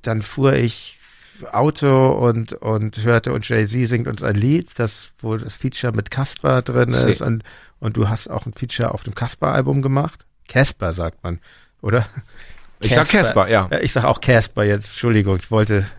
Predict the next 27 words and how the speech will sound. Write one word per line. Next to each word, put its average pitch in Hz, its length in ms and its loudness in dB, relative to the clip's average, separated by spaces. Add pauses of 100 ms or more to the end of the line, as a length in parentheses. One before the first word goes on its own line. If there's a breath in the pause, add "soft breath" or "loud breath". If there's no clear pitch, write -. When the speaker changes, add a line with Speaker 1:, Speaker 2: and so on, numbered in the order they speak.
(380 loud breath)
Speaker 2:
Was? 156 120 -12
Speaker 1:
Entschuldigung 170 340 6
an 151 120 2
Casper, 156 340 4
Speaker 2:
Casper. 139 180 6
Speaker 1:
ich - 120 0
wollte 123 220 4
dich 117 140 -2
nicht 117 160 -2
eindeutschen, 107 520 0
du 104 60 -8
bist 101 140 -10
ja 92 100 -4
Halbamerikaner. 87 840 -4
Und 143 200 4
irgendwie, 165 600 2 (200 loud breath)
irgendwie 165 240 4
dachte 147 300 2
ich - 100 -6
echt, - 300 -4
okay, 120 420 -2
Tees 135 380 -6
hat 135 120 -8
das 135 120 -10
jetzt - 280 -10
echt - 240 -14
geschafft. 139 520 0